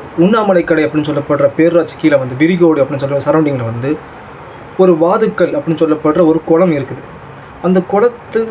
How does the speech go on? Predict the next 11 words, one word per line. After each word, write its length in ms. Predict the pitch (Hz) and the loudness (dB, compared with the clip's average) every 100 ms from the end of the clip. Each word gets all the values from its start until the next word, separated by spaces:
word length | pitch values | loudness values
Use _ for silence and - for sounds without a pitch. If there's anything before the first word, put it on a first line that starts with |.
| 202 | 0
ச-, 240 | 175 170 165 | 2 2 2
சரௌண்டிங்ல 380 | 175 185 175 151 | 2 4 2 2
வந்து 380 | 135 135 170 247 - - - - - - - - | -2 -2 -2 -2 -12 -20 -20 -20 -20 -20 -20 -6
பக்கத்துல 320 | 180 180 175 165 | -4 0 2 2
வந்து 400 | 143 143 214 170 | 2 0 0 2
ஒரு 180 | 175 | 2
நாலு 440 | 160 147 151 156 - - - - - - - - | 2 2 2 2 0 -6 -20 -20 -20 -20 -20 -4
குடும்பம் 340 | 175 156 160 143 | 0 2 0 0
வசிச்சு 260 | 151 147 | -4 -6
வராங்க. 280 | 135 131 131 - - - - - - - | -6 -6 -8 -14 -18 -20 -20 -20 -16 -12
சரிங்களா? 300 | 139 131 | -8 -6